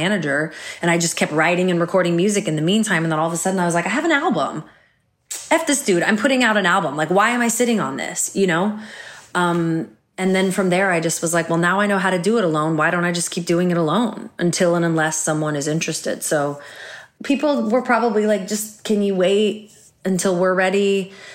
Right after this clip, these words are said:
And then other people were just like, "Mm, we love the record. When are you coming back to Broadway?" And that was probably the most hurtful thing, was just to hear people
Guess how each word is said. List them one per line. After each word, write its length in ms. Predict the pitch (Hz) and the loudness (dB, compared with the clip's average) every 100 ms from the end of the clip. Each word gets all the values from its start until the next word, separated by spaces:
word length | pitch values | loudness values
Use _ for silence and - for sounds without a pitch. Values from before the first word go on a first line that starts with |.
| - - | -20 -8
And 160 | 180 180 | 0 2
then 120 | 175 | 4
other 180 | 165 160 | 2 2
people 240 | 160 160 | 0 -2
were 140 | 160 165 | 0 0
just 200 | 170 175 | 0 0
like, 220 | 175 - | 0 0
"Mm, 240 | 262 277 | 0 0
we 80 | 277 | 2
love 160 | 285 254 | 2 2
the 100 | 262 | 2
record. 280 | 262 220 220 | 2 2 2
When 100 | 247 | 2
are 40 | |
you 80 | 254 | 2
coming 200 | 254 254 | 2 2
back 160 | 247 240 | 2 0
to 60 | |
Broadway?" 480 | 240 226 196 165 160 - _ _ _ _ - | 2 2 2 0 -2 -8 _ _ _ _ -2
And 140 | 202 | 2
that 200 | 196 208 | 4 2
was 100 | 196 | 0
probably 380 | - 180 160 151 | 0 0 2 0
the 140 | 147 143 | 0 -2
most 140 | 139 | -2
hurtful 340 | - 143 - 135 | -2 -4 -2 -4
thing, 240 | 127 117 | -4 -4
was 180 | 113 151 | -4 -4
just 160 | 165 - | -4 -4
to 40 | |
hear 200 | 156 160 | -2 -2
people 360 | 147 156 156 - | -2 -4 -4 -6